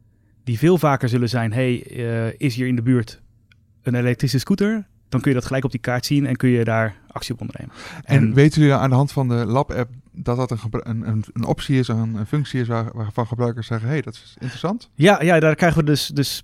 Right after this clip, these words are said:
Speaker 1: bijzonder positieve feedback op. En, eh, ja, daardoor is het eigenlijk bijna een no-brainer, zoals we dat wel eens noemen.
Speaker 2: Ah,
Speaker 1: Dus, eh, wat
Speaker 2: ja,
Speaker 1: mij
Speaker 2: het
Speaker 1: betreft
Speaker 2: wordt
Speaker 1: is
Speaker 2: hard
Speaker 1: dit,
Speaker 2: aangeklust.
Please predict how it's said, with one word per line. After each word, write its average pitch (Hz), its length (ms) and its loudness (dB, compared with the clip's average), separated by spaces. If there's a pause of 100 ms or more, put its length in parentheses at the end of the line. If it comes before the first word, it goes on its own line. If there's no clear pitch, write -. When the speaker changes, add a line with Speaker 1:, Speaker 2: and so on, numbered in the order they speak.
(120)
Speaker 1:
bijzonder 135 280 4
positieve 135 520 2
feedback 131 360 0
op. 117 160 -6
En, 113 280 0
eh, 110 520 -2
ja, 113 160 -4
daardoor 120 380 0
is 123 80 -4
het - 100 -12
eigenlijk 135 380 -2
bijna 120 360 0 (160)
een 120 120 -2
no-brainer, 117 400 2
zoals 107 180 -4
we 117 60 -8
dat 113 120 -6
wel 107 100 -6
eens 104 80 -2
noemen. 110 260 -2
Speaker 2:
Ah, 139 220 2
Speaker 1:
Dus, 123 100 2
eh, - 0 -
wat 120 380 2
Speaker 2:
ja, 135 60 4
Speaker 1:
mij 156 80 8
Speaker 2:
het 175 100 4
Speaker 1:
betreft - 0 -
Speaker 2:
wordt 160 200 2
Speaker 1:
is 160 60 4
Speaker 2:
hard 131 100 6
Speaker 1:
dit, 165 100 6
Speaker 2:
aangeklust. 113 540 0